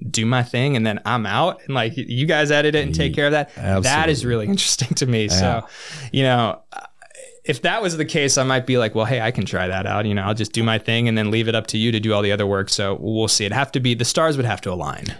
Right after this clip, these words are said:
Speaker 2: Yeah. And, and starting just with this podcast, I mean, I pretty much, I do most of
Speaker 1: You
Speaker 2: most of it. I, I sit down with the interview. I do have an unbelievable P A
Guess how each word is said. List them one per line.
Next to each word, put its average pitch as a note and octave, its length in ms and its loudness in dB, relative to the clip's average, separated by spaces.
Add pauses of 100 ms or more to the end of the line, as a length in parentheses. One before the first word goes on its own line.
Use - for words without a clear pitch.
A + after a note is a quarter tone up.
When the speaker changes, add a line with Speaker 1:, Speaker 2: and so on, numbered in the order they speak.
(160)
Speaker 2:
Yeah. A2 320 2
And, A2 200 2
and A2 200 2
starting A2+ 380 2
just G2+ 180 0
with G#2+ 120 0
this F#2+ 120 0
podcast, F#2 540 0
I F2 40 2
mean, F2 200 2
I F2+ 100 2 (560)
pretty C#3 200 2
much, A#2 320 0 (200)
I G2 80 2
do G2+ 200 2
most F#2 320 2
of D#2+ 180 0 (400)
Speaker 1:
You A#2+ 160 0
Speaker 2:
most A#2+ 220 2
of D#2+ 60 -6
it. D#2+ 100 0
I, F2 200 2 (260)
I - 80 0
sit G2+ 220 2
down G2+ 260 4
with G2+ 100 0
the A2 120 4
interview. G2 540 4 (260)
I A#2 80 2
do B2 160 4
have G#2+ 360 4 (240)
an G2 220 0
unbelievable A2 580 4
P F#2 320 0
A F2 200 2